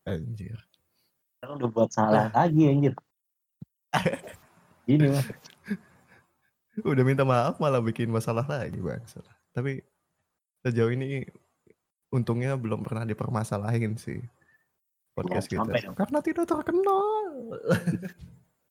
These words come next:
Speaker 2: Ya, dikit-dikit ke Gusti, tapi kagak mau
Speaker 1: Wis.
Speaker 2: bayar.
Speaker 1: Ih, oke. Tapi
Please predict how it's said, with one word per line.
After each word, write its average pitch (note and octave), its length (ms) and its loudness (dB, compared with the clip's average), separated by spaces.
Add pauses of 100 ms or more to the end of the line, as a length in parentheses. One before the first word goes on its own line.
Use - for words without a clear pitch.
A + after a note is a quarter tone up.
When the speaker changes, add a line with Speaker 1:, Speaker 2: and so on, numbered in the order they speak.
(680)
Speaker 2:
Ya, G2+ 100 -12
dikit-dikit A2+ 560 0
ke C3+ 160 6
Gusti, A#2 640 2 (160)
tapi - 240 2
kagak A#2 160 6
mau A2 160 0
Speaker 1:
Wis. A2+ 80 0
Speaker 2:
bayar. A#2+ 320 8 (2500)
Speaker 1:
Ih, A#2+ 260 2 (720)
oke. C3 160 4 (720)
Tapi G#3+ 200 2